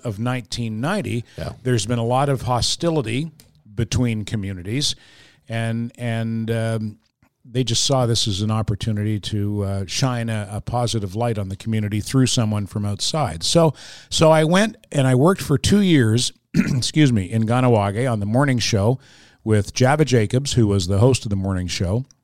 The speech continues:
Speaker 1: and Paul Grafe, who's from, uh, he's originally from, from Hampstead and still works. He's worked, uh, he's, I think he's, he's worked on and off at K one oh three for close to thirty years,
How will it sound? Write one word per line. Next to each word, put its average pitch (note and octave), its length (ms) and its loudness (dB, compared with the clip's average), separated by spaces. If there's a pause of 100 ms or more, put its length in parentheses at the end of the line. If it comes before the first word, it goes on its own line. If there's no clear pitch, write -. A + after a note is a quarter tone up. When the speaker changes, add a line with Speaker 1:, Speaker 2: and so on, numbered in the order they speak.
(720)
Speaker 1:
and G#2+ 280 0
Paul D3 300 4
Grafe, A2 480 -2 (440)
who's G#2 280 -2
from, A2+ 500 -4
uh, G2+ 200 -6
he's A2 200 -4
originally B2+ 420 2
from, F#2+ 340 -8
from G2 220 -8
Hampstead A2 640 -4 (380)
and G2+ 460 -6
still F#3+ 340 4
works. G#2 300 -2
He's E3+ 180 0
worked, B2+ 340 0
uh, G#2 300 0 (100)
he's, C#3+ 320 0 (280)
I A2+ 120 0
think D#3 240 -2
he's, A2+ 320 -2
he's F#2+ 300 -4
worked A2+ 260 -2
on B2 260 0
and G#2+ 120 0
off A2 460 0
at G2+ 160 -6
K A2 200 -2
one G2+ 180 0
oh G2 120 -2
three G#2 320 -2
for F#2 260 -6
close A#2 320 0
to F#2+ 80 -6
thirty G2+ 360 -4
years, G2 480 0